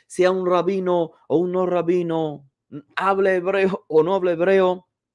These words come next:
hay que indagar en el texto en cuestión, eh, hay que analizar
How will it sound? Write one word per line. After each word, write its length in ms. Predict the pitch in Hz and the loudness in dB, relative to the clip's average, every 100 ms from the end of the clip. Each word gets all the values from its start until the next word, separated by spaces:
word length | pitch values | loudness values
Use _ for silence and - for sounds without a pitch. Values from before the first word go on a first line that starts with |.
| _ _ _ _ _ _ _ _ - - | _ _ _ _ _ _ _ _ -20 -4
hay 300 | 151 175 170 | 0 2 2
que 100 | 175 | 0
indagar 1000 | 170 156 151 143 156 170 170 160 151 - - | -2 -2 -2 0 2 4 4 0 -4 -12 -6
en 420 | 151 160 165 165 - | -2 -2 -4 -8 -6
el 320 | 143 139 143 | -4 -4 -4
texto 340 | 185 180 - 160 | -6 -4 -6 -6
en 80 | |
cuestión, 840 | 151 143 - - 180 175 117 80 - _ _ - | -2 -2 -2 -8 -4 -2 -4 -10 -20 _ _ -8
eh, 240 | 131 - | -8 -6
hay 180 | 131 147 | -10 -8
que 140 | 180 | -6
analizar 1080 | 165 160 156 131 - 190 180 185 196 190 143 | -6 -6 -8 -8 -10 -4 0 0 0 -4 -10